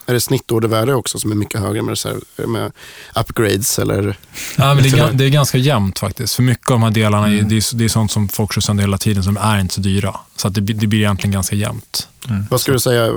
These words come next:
Speaker 1: eller vad skulle du säga är liksom en, en snittorder hos er?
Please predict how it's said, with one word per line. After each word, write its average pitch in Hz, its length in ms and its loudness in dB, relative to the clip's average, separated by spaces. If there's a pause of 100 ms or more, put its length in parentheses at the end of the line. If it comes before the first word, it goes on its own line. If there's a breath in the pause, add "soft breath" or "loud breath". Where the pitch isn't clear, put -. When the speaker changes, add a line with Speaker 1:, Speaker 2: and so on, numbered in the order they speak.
(300)
Speaker 1:
eller 127 120 -2
vad 120 100 -2
skulle 120 180 -6
du 107 40 -6
säga 117 280 -2
är 131 280 0
liksom 101 300 -4
en, 104 200 -4
en 107 120 -4
snittorder 110 680 -4
hos 117 220 -6
er? 104 160 -8